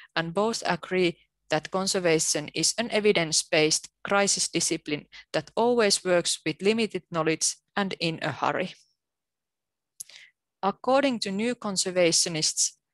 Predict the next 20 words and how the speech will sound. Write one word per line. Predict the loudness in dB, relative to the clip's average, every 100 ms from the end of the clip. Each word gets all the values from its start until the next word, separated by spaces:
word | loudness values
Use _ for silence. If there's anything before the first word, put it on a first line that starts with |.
| _ _ 0
a | 2 2 _ -14
key | -4 0 0 0
goal | 0 2 2
of | 0 -4 -4
conservation | -2 0 0 0 0
science | 2 2 2 0 -2 -4 -2
is | 0
seen | 0 2 0 0
as | -2 -2
the | -2
improvement | -4 -4 -2 0 0 0 -2 -4
of | -8
human | -6 -6 -2 -4 -6 -10
well-being | -2 0 2 2 0 0 -8 -18 -20 _ -16
through | -6 -4 -2
the | 0
management | 0 0 -2 -2 -4 -6 -8
of | -10 -6
the | -6
environment | -4 0 2 4 2 -2 -6